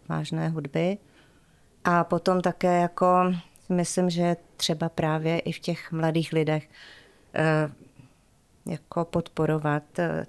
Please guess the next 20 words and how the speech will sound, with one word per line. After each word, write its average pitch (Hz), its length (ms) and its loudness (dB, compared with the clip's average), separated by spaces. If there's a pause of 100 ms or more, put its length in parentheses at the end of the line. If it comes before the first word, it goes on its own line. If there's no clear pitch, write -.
(100)
tento 156 320 0
zájem 143 520 0
vůbec 135 380 -10
jako - 220 -8
o - 100 -4
hudbu. 156 540 0 (500)
Ale 175 180 4
tím 196 180 4
nechci 196 320 4
říct, 180 280 2
že 180 120 4
jako 180 300 2
by 175 100 -2
jsem, 180 180 2 (200)
mm, 175 160 0 (340)
nechtěla 175 440 2
ráda 165 280 2
poslouchat 160 560 -2
třeba, 165 420 -2 (440)
eh, - 80 2